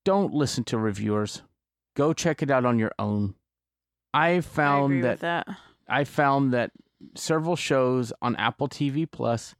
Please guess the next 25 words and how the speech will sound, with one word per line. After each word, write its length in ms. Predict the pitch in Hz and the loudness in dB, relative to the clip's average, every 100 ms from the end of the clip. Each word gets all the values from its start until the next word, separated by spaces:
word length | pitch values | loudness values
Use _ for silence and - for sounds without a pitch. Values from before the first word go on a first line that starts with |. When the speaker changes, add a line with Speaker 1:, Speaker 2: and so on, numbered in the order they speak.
| _ - - - _ | _ -20 -20 -20 _
Speaker 1:
got 260 | 143 - - | -2 -2 -4
terrible 520 | - 208 220 165 127 | -2 0 2 2 2
reviews. 480 | 120 107 95 82 - | 2 -2 -6 -6 -4
I 100 | 147 | -4
found 360 | - 165 160 | 0 2 2
that 80 | 127 | 0
some 280 | - 156 147 | 0 0 0
original 460 | 65 143 147 151 143 | 0 -2 0 -2 -2
content 460 | - 151 156 110 | -2 -2 0 0
on 200 | 123 143 | 2 2
Netflix 480 | 165 165 - 127 - | 2 0 -4 -6 -4
got 180 | 123 - | -4 -2
terrible 420 | 131 113 117 110 | -2 0 0 -2
reviews. 540 | 113 104 82 64 - - - - - _ _ | -2 -4 -6 -6 -8 -14 -20 -20 -20 _ _
Be 220 | 170 214 | 0 2
the 140 | 226 220 | 2 0
judge 460 | - 131 135 - | 0 0 0 -2
of 200 | - 113 | -6 -4
yourself. 720 | 120 110 - 107 - - - - _ - 120 | -4 -4 -6 -6 -6 -10 -16 -20 _ -14 -4
Go 220 | 139 170 | 0 2
and 100 | 202 | 2
check 300 | 170 175 151 | 0 -2 -2
it 80 | 139 | -2
out 220 | 117 90 - | -2 -4 -6
because 560 | 123 - - 151 139 | -8 -8 -4 -2 -2